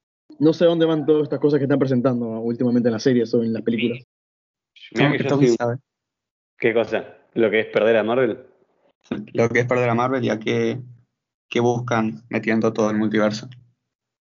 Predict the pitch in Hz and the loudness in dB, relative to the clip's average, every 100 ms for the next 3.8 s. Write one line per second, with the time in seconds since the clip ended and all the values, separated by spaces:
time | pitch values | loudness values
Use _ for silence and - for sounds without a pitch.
0 | _ _ _ _ - - - 139 101 - | _ _ _ _ -20 -10 0 0 0 -4
1 | 104 117 110 101 107 101 110 104 98 98 | -2 -2 -2 -6 -6 -6 -8 -10 -10 -4
2 | 98 90 101 104 104 101 98 98 - _ | -4 -2 2 4 4 4 2 0 -8 _
3 | - 156 165 160 - 123 120 | -8 -4 -2 -2 0 2 2